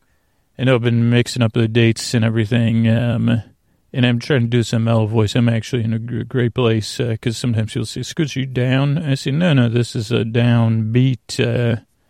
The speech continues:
to keep, it's hard for me to talk, uh, about subs-, <laughs> substantive things." Uh, so, yeah, I think that's it. Still short of patron news. Oh, still short of our goal, patron news. Just reading my writing here. Five oh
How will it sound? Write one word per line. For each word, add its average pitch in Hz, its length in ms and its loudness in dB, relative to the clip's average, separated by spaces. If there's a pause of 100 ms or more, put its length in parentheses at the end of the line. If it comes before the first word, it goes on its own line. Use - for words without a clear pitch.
(380)
to 123 120 -4
keep, 123 300 0
it's 123 140 -2
hard 147 200 4
for 143 80 0
me 131 120 4
to 110 100 0
talk, 123 560 2
uh, 120 560 -2 (800)
about 120 300 -2
subs-, 127 380 -2
<laughs> - 360 -10
substantive 120 600 0
things." 120 520 -2
Uh, 117 320 0 (1040)
so, - 180 -2
yeah, 143 280 2
I 120 80 2
think 170 240 -6
that's 113 280 0
it. 117 140 0
Still 139 600 -4
short 135 680 -6
of 117 280 -4
patron 120 600 -2
news. 123 600 0
Oh, 135 140 0
still 139 300 0
short 127 320 2
of 117 80 0
our 113 180 2
goal, 113 300 -2
patron 120 380 -2
news. 117 120 -4
Just 143 220 -4
reading 123 240 2
my 117 120 2
writing 113 460 0
here. 117 200 -2
Five 120 340 0
oh 123 80 -2